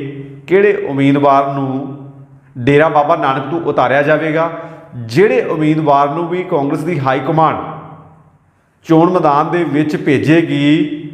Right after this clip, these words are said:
ਉਸ ਦੀ ਜਿੱਤ ਹੋਵੇਗੀ। ਇਹ ਵੀ ਬੜਾ ਵੱਡਾ ਵਾਅਦਾ ਕੀਤਾ ਹੈ ਸੁਖਜਿੰਦਰ ਰੰਧਾਵਾ ਨੇ। ਵਾਰ-ਵਾਰ ਉਸ ਗੱਲ ਦਾ ਜ਼ਿਕਰ ਕਰ ਰਿਹਾ ਸੀ, ਜੇਕਰ ਸ਼੍ਰੋਮਣੀ ਅਕਾਲੀ ਦਲ ਉਹ ਵਾਪਸ ਸਟੈਂਡ ਆਉਣਾ ਚਾਹੁੰਦੀ,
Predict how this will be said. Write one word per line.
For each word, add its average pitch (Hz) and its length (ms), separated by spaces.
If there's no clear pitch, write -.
ਉਸ 156 260
ਦੀ 131 500
ਜਿੱਤ 151 260
ਹੋਵੇਗੀ। 139 460
ਇਹ 160 180
ਵੀ 196 100
ਬੜਾ 135 300
ਵੱਡਾ 135 360
ਵਾਅਦਾ 151 320
ਕੀਤਾ 127 360
ਹੈ 139 200
ਸੁਖਜਿੰਦਰ 123 520
ਰੰਧਾਵਾ 131 400
ਨੇ। 117 180
ਵਾਰ-ਵਾਰ 190 480
ਉਸ 190 160
ਗੱਲ 160 180
ਦਾ 165 80
ਜ਼ਿਕਰ 135 220
ਕਰ 131 180
ਰਿਹਾ 135 160
ਸੀ, 151 180
ਜੇਕਰ 151 880
ਸ਼੍ਰੋਮਣੀ 143 720
ਅਕਾਲੀ 135 380
ਦਲ 147 480
ਉਹ 135 200
ਵਾਪਸ 156 360
ਸਟੈਂਡ 151 340
ਆਉਣਾ 147 260
ਚਾਹੁੰਦੀ, 160 560